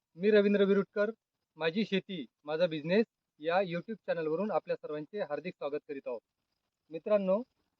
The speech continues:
आपल्या शेतामध्ये हा चणा आहे. या चण्यामध्ये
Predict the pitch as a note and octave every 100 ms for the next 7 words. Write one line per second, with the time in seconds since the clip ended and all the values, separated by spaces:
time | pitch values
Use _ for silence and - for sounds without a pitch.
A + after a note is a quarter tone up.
0 | - D3+ G#3+ A3 A3 G3+ G3 F#3 D#3+ F#3+
1 | C4 _ _ _ - F#3 F#3+ - F#3+ G#3
2 | D#3 C#3 - _ _ _ _ _ D3 E3
3 | A3+ - G#3+ G#3+ G3+ F3+ F#3+